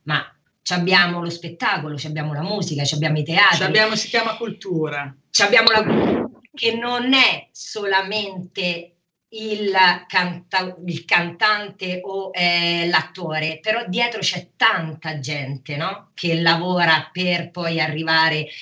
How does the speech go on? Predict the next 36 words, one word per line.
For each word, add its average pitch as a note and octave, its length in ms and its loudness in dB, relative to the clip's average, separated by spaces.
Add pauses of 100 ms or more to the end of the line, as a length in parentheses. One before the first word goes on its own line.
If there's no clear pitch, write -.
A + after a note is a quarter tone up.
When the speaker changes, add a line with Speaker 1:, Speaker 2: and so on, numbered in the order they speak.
(120)
Speaker 1:
al E3 180 2
risultato E3 520 -2
finale. C#3 460 -2
Speaker 2:
Tutti E3 220 2
i C4+ 40 4
lavori G3 380 2
sono E3+ 180 -2
importanti. D3+ 760 0
Speaker 1:
È B3+ 60 6
normale C4+ 580 2
che G3 60 -6
in F#3+ 140 -10
questo B3+ 320 -8
momento G#3+ 460 -6
di G3+ 100 -4
difficoltà, A3 880 0
come G3 380 0
è A3 60 2
la B3+ 100 0
vita, C#4 480 0
bisogna G3+ 540 -4
che A#3 100 0
uno G3 300 2
però F#3+ 220 2
l'affronta G3 580 -2
e E3+ 40 2
non A3 200 0
si - 160 -4
ferma C#4+ 340 2
a F#3 40 2
lamentarsi, F3+ 680 2
perché F#3+ 280 -2
io C#4 120 2
vedo G#3+ 440 2
e G3 120 2
sento E3 720 -2